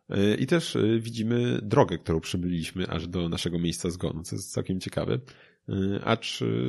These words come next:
nie, nie zawsze da się tak samo powtórzyć potem nasze przejście, bo przeciwnicy są, e, ustawiani losowo.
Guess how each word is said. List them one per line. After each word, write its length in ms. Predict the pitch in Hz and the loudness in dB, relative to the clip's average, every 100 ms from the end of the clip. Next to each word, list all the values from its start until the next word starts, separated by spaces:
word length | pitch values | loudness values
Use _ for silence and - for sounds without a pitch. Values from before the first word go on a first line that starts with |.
| - 65 - - | 0 -2 -4 -8
nie, 420 | 123 123 127 127 | -6 0 2 2
nie 180 | 123 117 | 2 2
zawsze 260 | 123 - 117 | 2 2 0
da 80 | |
się 100 | 104 | 2
tak 160 | 110 - | 0 0
samo 180 | 104 98 | 0 0
powtórzyć 440 | 95 - 104 98 | -4 -2 -4 -2
potem 380 | - - 82 85 | -6 -4 -4 -4
nasze 220 | 92 - | -4 -4
przejście, 440 | 87 92 87 - 123 | -2 -2 -2 -2 0
bo 300 | 107 110 110 | 4 2 2
przeciwnicy 600 | - - 117 107 - 107 | -4 -6 -4 -4 -4 -2
są, 400 | 98 95 101 - | 0 0 0 -6
e, 220 | 90 92 | -2 -2
ustawiani 540 | 90 92 98 92 90 87 | -2 -2 -2 0 0 0
losowo. 560 | 90 - 69 - - | 0 -2 -4 -6 -12